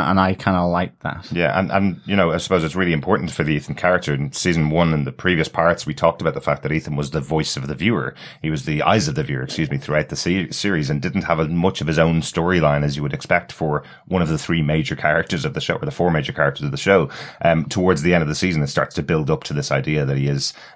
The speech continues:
Speaker 2: uh, this werewolf that can eventually just come out and kill everything
Speaker 1: Yeah.
Speaker 2: around him. Um, what I did like about how this was introduced is,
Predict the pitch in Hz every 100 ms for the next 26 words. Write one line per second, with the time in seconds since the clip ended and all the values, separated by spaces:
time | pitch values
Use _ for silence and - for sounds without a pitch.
0 | - 69 - - - 76 80 76 71 -
1 | 71 - - - - - 80 78 80 -
2 | 73 73 - 73 73 71 - 80 71 73
3 | 71 101 92 104 90 71 64 - - 82
4 | 85 85 - - 98 95 87 98 90 90
5 | 98 107 101 101 - 76 87 90 90 -
6 | 82 82 80 73 104 - 82 76 73